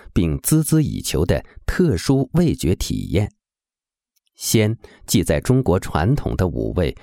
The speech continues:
酸甜苦辣咸之内，又超越了五味，成为中国饮食最平常但又最玄妙的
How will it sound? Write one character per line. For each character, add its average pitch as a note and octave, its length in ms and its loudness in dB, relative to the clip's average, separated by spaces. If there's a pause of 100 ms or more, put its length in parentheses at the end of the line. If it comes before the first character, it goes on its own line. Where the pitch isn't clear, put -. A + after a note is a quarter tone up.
(120)
酸 D3+ 380 0
甜 G2 280 0
苦 - 220 -4
辣 E2+ 220 -2
咸 D#2 340 -2
之 C2 180 -4
内， B1+ 220 -8 (560)
又 A2 240 0
超 F3 380 0
越 D3+ 120 2
了 D2+ 120 0
五 A#1 240 -6
味， D#2 200 -2 (480)
成 G2+ 160 -2
为 G2+ 140 2
中 B2+ 240 2
国 E2+ 140 2
饮 F2 240 0
食 - 360 -2 (220)
最 F#2+ 240 2
平 G#2+ 340 -2
常 C2 360 -4 (260)
但 A#2 160 2
又 D2+ 140 2
最 - 180 2
玄 C#2 380 -2
妙 C#3 280 2
的 B1 240 -4